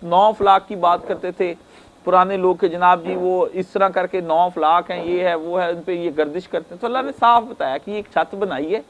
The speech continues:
और इस छत के नीचे तुम्हें सुकून नजर नहीं आते। सूरज, चांद, इन बड़ी-बड़ी चीजों की दलीलें दी हैं।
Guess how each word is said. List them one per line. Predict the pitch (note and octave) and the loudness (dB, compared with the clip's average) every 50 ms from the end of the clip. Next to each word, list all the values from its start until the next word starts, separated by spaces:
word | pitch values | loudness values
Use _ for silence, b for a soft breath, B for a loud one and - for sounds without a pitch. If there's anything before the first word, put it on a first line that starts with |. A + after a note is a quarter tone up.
| b b b b b b b b - | b b b b b b b b 0
और | F3 F3+ G3 | 2 2 2
इस | G3+ G3 - | 2 0 -2
छत | - F3 E3+ - - | -2 -2 -2 -2 -6
के | G3 | -8
नीचे | F3 D#3+ D3+ F#3 F3 | -8 -6 -6 -6 -6
तुम्हें | - F#3 F3 F3+ | -6 -8 -10 -10
सुकून | F3 - - - D#3+ D#3+ E3+ D#3+ D3 | -12 -14 -16 -14 -14 -14 -12 -12 -10
नजर | C#3+ C#3 C#3 | -10 -10 -10
नहीं | C3 C3+ C3+ C3 | -10 -12 -14 -14
आते। | A#2+ G2 - - G#2 G#2+ B B B B B B _ - - | -16 -16 -18 -20 -20 -20 B B B B B B _ -8 -2
सूरज, | G3 G3 G3+ G3+ G#3 G3 F#3+ - - | 0 4 6 6 4 4 0 -4 0
चांद, | F#3+ F3+ F3 F3+ F3+ F3 - - C4 | 2 4 4 4 4 2 -4 -8 -6
इन | C4+ C#4 | -6 -4
बड़ी-बड़ी | B3 D4 D4 C#4+ C4+ D4 C#4 | -4 -4 -4 -2 -2 -2 -4
चीजों | A#3+ - C4 A3 A3+ A#3 | -4 -4 -4 -4 -4 -4
की | - - | -4 -6
दलीलें | F#3+ - E3 E3+ F#3 F3+ G3 G3 E3+ | -6 -4 -4 -4 -2 -2 -2 -2 -2
दी | D3+ | -6
हैं। | C#3 A2+ - | -8 -10 -12